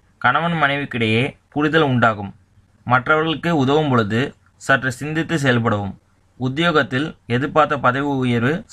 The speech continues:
சாதகமாகும். கலைஞர்களுக்கு திறமைகளை வெளிப்படுத்துவதற்கான வாய்ப்புகள் உண்டாகும். இன்றைய அதிர்ஷ்ட திசை தெற்கு.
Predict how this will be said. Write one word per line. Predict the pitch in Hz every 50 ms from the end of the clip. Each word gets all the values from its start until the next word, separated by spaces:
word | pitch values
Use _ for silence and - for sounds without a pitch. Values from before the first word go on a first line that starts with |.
| -
சாதகமாகும். | - 123 131 131 139 131 139 131 123 113 104 107 101 95 _ _ _ _ _ _ _ _ _ _
கலைஞர்களுக்கு | - 127 147 165 180 202 165 151 131 107 - - 120 135 156 - - _ _
திறமைகளை | - 135 135 156 160 160 160 156 151
வெளிப்படுத்துவதற்கான | 131 135 143 143 - 147 143 127 135 131 127 113 110 - - 107 107 113 131 - - - _
வாய்ப்புகள் | - 123 131 143 143 151 147 143 127 120
உண்டாகும். | 113 107 107 104 101 95 92 - - _ _ _ _ _ _ _ -
இன்றைய | 131 143 147 143 147 127
அதிர்ஷ்ட | 113 123 139 139 - - 180 165
திசை | 135 120 110 123 110 - - - _
தெற்கு. | - 131 123 120 - 139 120